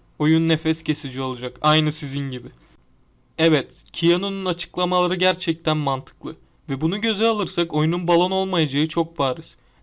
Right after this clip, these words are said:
Neden insanlar bir şeye bakarak durmadan kötülüyorlar cidden anlamıyorum.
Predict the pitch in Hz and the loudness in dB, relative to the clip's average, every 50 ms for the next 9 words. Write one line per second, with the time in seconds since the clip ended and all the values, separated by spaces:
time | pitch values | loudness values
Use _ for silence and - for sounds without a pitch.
0 | _ - 143 151 151 208 220 233 220 202 185 160 - - 170 165 170 180 180 175 | _ -2 0 0 2 2 0 0 -2 -6 -6 -4 0 2 2 2 2 0 0 0
1 | 165 170 185 180 - - 180 170 165 151 147 - - 151 147 147 135 123 - 170 | -2 -4 -6 -6 -4 0 2 2 2 2 0 0 0 -2 -2 -2 -4 -4 -4 -4
2 | 175 180 180 175 170 165 165 160 - 160 156 - 156 151 156 160 156 147 151 156 | -2 0 0 2 2 2 0 -2 -4 -6 -6 -4 0 2 4 4 4 2 0 -2
3 | 143 127 135 156 160 - - 147 139 139 131 131 131 127 131 127 123 120 - | -2 -4 -6 -8 -8 -6 -6 -4 -4 -4 -6 -6 -8 -8 -8 -10 -10 -12 -14